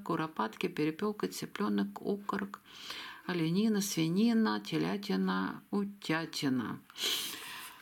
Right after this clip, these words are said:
Ой, так, морские продукты. Ну,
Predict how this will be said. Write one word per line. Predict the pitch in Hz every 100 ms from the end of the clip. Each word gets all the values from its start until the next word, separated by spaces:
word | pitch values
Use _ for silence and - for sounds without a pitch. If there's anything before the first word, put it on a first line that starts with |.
| - -
Ой, | 247 240 240 233 208 202
так, | 233 233 214 - - 175
морские | 185 180 202 202 - - 247
продукты. | 233 - 208 185 196 185 - - 175 160 156 143 - - - - - - - - - - - - - - - - - - - - - - - - -
Ну, | 226 269